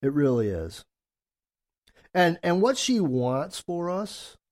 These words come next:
for you and I, the people of the United States, is, is pretty much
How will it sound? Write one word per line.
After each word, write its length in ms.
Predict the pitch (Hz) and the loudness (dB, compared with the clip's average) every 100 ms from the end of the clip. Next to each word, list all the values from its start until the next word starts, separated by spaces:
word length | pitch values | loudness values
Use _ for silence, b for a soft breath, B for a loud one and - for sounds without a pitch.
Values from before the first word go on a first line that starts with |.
| _ _ | _ _
for 80 | 139 | -2
you 280 | 131 180 185 | 0 2 2
and 80 | 170 | 0
I, 260 | 160 185 | -2 -4
the 100 | 165 | -6
people 300 | - 180 175 | -4 -4 -2
of 40 | 160 | -2
the 60 | |
United 260 | 147 151 139 | -2 -4 -6
States, 380 | - 151 165 - b b b - | -6 -6 -8 -14 b b b 0
is, 300 | 165 147 147 | 0 0 -2
is 360 | 151 147 131 139 _ _ _ _ _ _ _ | -6 -6 -6 -12 _ _ _ _ _ _ _
pretty 280 | - 302 196 | -4 -2 0
much 340 | 160 180 - | 0 -2 -4